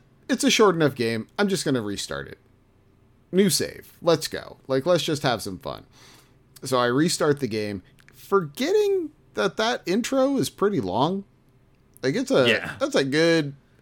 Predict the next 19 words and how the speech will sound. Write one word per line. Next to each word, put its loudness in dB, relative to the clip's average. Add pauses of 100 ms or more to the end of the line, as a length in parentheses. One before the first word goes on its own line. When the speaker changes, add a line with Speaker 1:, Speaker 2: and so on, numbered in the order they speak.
(140)
Speaker 1:
hour 4
or 4
so 6
before 2
you're 2
finally, 2
like, -2 (840)
you 0
know, -2
the -6
training 0
wheels 2
come 0
off 2
and -4
you're -6
playing -4
Dead -6
Space. -2